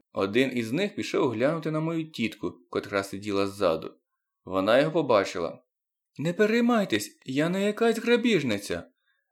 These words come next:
Якщо хочете обшукати машину, вперед.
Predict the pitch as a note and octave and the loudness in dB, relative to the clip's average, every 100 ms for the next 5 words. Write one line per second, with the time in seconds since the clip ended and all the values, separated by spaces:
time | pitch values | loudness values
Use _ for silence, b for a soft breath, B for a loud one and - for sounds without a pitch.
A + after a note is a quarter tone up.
0 | _ - C3 C#3 - G3 - A3 A3 G#3+ | _ -2 -2 -2 2 2 4 0 0 2
1 | F3 D#3+ E3 F#3+ F#3+ E3 D3+ C#3+ D#3+ G3 | 0 0 -2 0 0 0 0 0 -2 -2
2 | G3+ - A#3 B3+ A3 A2+ - | -4 0 0 4 4 4 0